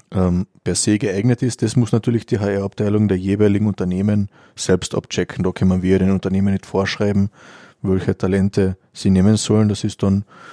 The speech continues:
der C V, ob das zusammenpasst, ob man auf menschlicher Ebene gut miteinander auskommt im Bewerbungsgespräch et cetera. Deswegen empfiehlt sich's tatsächlich bei dem Punkt im Prozess, sich bei mehreren Unternehmen zu bewerben.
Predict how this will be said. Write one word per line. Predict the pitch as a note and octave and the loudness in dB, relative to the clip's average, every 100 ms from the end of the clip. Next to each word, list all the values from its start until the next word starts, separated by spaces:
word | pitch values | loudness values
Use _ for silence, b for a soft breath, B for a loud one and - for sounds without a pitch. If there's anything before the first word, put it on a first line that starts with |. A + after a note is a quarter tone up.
| B B B _ | B B B _
der | A2 | 0
C | G#2 G#2+ | 2 0
V, | F2+ F#2 | 2 2
ob | G2 | 0
das | - G#2+ | 0 -4
zusammenpasst, | - G2 G2 - G2 F#2+ | -2 0 0 0 -4 -2
ob | - A2+ | 0 2
man | A2 | 2
auf | G#2+ G#2+ - | 2 -4 -2
menschlicher | G2+ A2 A#2 G2 | -2 -2 -2 0
Ebene | G2 G2+ G#2 G2 | -2 -2 -2 -2
gut | G2+ G#2 | -2 -4
miteinander | G2+ F2+ F#2+ G2 | -6 -4 -2 -2
auskommt | F2 F#2 - F#2+ - | -2 -4 -4 -6 -4
im | A2+ | -4
Bewerbungsgespräch | A2 F2+ F#2+ - - - - F#2 | -2 -2 -4 -6 -12 -12 -8 -8
et | - | -8
cetera. | - - F#2+ F#2 B B B B B B - | -10 -6 -6 -6 B B B B B B -4
Deswegen | G#2 A2 A2 | 0 4 4
empfiehlt | G#2+ F#2+ A#2 A2 | 4 4 0 2
sich's | A2 - | 0 0
tatsächlich | G#2 - G2 G2+ F#2 | -2 -2 -2 -2 -4
bei | - F#2+ | -4 -2
dem | F#2+ G2 G2+ - | 0 0 0 -4
Punkt | G2+ G2+ - | 0 0 0
im | F#2 | -4
Prozess, | - F#2+ - F#2+ | -4 -4 -2 -2
sich | - | -6
bei | - | -6
mehreren | F2+ G2+ B2 A2+ | -2 2 2 2
Unternehmen | G#2+ G#2 G2 G2+ | 0 0 0 0
zu | G2 - | -2 -6
bewerben. | F#2 E2+ G#2+ A2+ | -4 -2 0 0